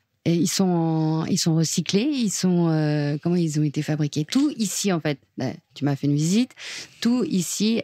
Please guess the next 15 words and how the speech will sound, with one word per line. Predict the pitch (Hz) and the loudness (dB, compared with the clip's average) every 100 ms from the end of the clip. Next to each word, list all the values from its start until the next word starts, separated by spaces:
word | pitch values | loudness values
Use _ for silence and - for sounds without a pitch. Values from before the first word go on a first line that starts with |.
| - | 0
a | |
été, | 160 160 175 190 196 | -2 0 0 2 2
euh, | 160 151 | 0 0
réemployé, | 147 190 180 175 156 156 170 196 190 | 2 2 2 0 0 2 2 0 0
a | |
été | 160 160 | 0 -2
fabriqué | 151 160 160 160 - 175 | -2 0 0 0 0 0
à | 165 | 0
partir | 151 143 - 175 180 | -2 -4 -2 -2 0
de, | 151 | 0
euh, | 151 139 123 - - _ | 0 0 -2 -6 -16 _
matériaux, | 160 156 156 156 156 156 175 175 170 | 2 2 2 2 2 2 2 2 2
euh, | 143 139 135 131 120 | 0 0 -2 -2 -2
déjà | 147 160 170 | 0 0 0
utilisés. | 160 - 156 147 226 | -2 0 0 2 0